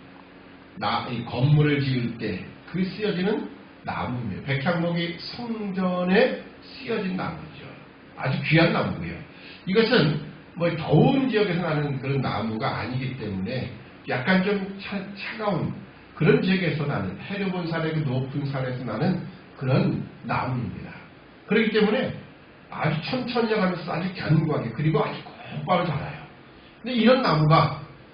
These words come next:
바로 벼락을 맞아서 꺾여진다라고 생각하시는 거예요. 생각해 보십시오. 그러면은,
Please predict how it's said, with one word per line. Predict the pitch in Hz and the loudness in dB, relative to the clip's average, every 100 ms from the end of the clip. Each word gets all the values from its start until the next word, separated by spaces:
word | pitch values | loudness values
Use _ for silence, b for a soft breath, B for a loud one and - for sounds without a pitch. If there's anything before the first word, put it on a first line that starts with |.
| - - - - | -20 -20 -20 -6
바로 | 120 127 | -2 0
벼락을 | - - 131 135 135 | 0 2 4 4 4
맞아서 | 131 117 120 120 139 - - - | 0 0 -2 -4 -2 -2 -2 -2
꺾여진다라고 | 254 254 - 214 185 170 165 156 156 - 143 | -2 -2 -4 -4 -4 -4 -4 -4 -4 -4 -4
생각하시는 | 156 165 147 120 107 95 - | -4 -4 -6 -8 -8 -10 -12
거예요. | - - - - | -16 -18 -20 -10
생각해 | 196 - - 185 | -2 -2 0 0
보십시오. | - - - - | -2 -6 -10 -8
그러면은, | - 156 143 - - - | 4 8 8 8 6 0